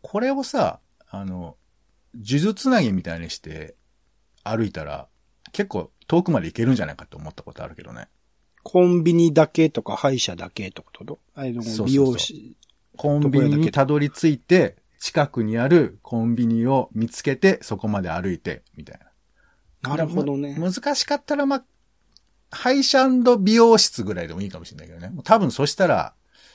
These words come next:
Speaker 1: えー、八王子ぐらいまで行けるんじゃないかな、新宿から。
Speaker 2: 確かに。恐ろしいことになりそうですよね。「どこだ？歯医者どこだ？」っていうのはね。
Speaker 1: そう。だ、セブンイレブンだけでも行けるのかな？どうだろうね。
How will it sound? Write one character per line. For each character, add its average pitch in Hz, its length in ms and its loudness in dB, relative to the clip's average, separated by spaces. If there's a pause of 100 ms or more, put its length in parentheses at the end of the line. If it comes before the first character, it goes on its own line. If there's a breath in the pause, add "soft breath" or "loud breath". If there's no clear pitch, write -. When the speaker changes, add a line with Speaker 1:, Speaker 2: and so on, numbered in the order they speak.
(220 soft breath)
Speaker 1:
え 90 680 -8
ー、 - 60 -16
八 127 320 -2
王 185 80 6
子 185 80 2
ぐ 196 60 2
ら 180 60 2
い - 20 0
ま 98 80 -4
で 85 40 -6
行 90 80 -8
け 135 80 2
る 151 60 2
ん 156 60 4
じ 107 80 -4
ゃ - 20 -6
な 76 60 -14
い - 40 -20
か - 80 -20
な、 - 180 -14
新 92 160 -10
宿 80 120 -16
か 73 140 -14
ら。 71 120 -14 (760)
Speaker 2:
確 - 260 -6
か 78 160 -12
に。 85 220 -20 (680)
恐 135 240 2
ろ 170 80 4
し - 140 2
い 175 40 4
こ 131 100 0
と 104 60 -4
に 98 80 -12
な 85 40 -10
り 90 60 -10
そ 95 100 -12
う 90 40 -14
で 82 40 -16
す - 80 -16
よ 76 60 -20
ね。 76 240 -18
「ど - 80 -10
こ - 120 -14
だ？ 98 300 -4
歯 - 380 -8
医 - 80 -10
者 101 120 -8
ど 92 120 -10
こ 87 100 -6
だ？」 90 320 -4
っ 92 80 -10
て - 140 -16
い 76 120 -18
う 73 60 -20
の - 80 -20
は - 80 -20
ね。 - 180 -20
Speaker 1:
そ 90 680 -14
う。 - 20 -16
だ、 98 100 -10
セ 143 240 -6
ブ 262 180 -2
ン 294 120 -4
イ 294 60 -4
レ 320 160 0
ブ 277 120 0
ン 254 60 2
だ 202 160 -6
け 240 140 -4
で 233 80 0
も 190 80 0
行 151 80 -8
け - 100 -10
る 247 100 2
の 233 120 0
か - 420 -12
な？ - 80 -18
ど 175 60 -6
う 233 40 -4
だ 180 120 -6
ろ 95 100 -18
う - 20 -18
ね。 92 320 -12